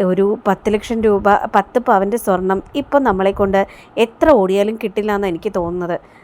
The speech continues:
പാറു അതെല്ലാം നോക്കിക്കോളാന്ന് പറഞ്ഞല്ലോ. പാവം പാറു, അവൾ എന്തോരം കഷ്ടപ്പെടണം. ഈ നാൽപത്തെട്ട് ദിവസം കൊണ്ട് എങ്ങനെ അവൾക്ക് ഒപ്പിക്കാൻ പറ്റും? അതുകൊണ്ട് ഞാൻ ചെക്കൻ്റെ വീട്ടുകാരോട്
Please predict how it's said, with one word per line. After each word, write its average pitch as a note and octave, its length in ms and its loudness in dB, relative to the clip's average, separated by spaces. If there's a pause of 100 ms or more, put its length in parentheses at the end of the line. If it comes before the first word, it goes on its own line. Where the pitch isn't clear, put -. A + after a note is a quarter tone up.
(180)
പാറു B3 300 2
അതെല്ലാം A3+ 360 0
നോക്കിക്കോളാന്ന് G#3+ 640 -2
പറഞ്ഞല്ലോ. F3 360 0 (280)
പാവം F3 460 -2
പാറു, F3 240 4 (180)
അവൾ A#3+ 160 2
എന്തോരം A3 380 0
കഷ്ടപ്പെടണം. F#3+ 580 -4 (380)
ഈ C4 100 0
നാൽപത്തെട്ട് A3+ 640 2
ദിവസം G3+ 280 -4
കൊണ്ട് G3 200 -2 (220)
എങ്ങനെ C4+ 300 -2
അവൾക്ക് F3+ 220 -2
ഒപ്പിക്കാൻ G3 380 -4
പറ്റും? F3+ 280 -2 (420)
അതുകൊണ്ട് G3 420 2 (240)
ഞാൻ A3+ 160 0
ചെക്കൻ്റെ G#3 380 -2
വീട്ടുകാരോട് F#3+ 640 0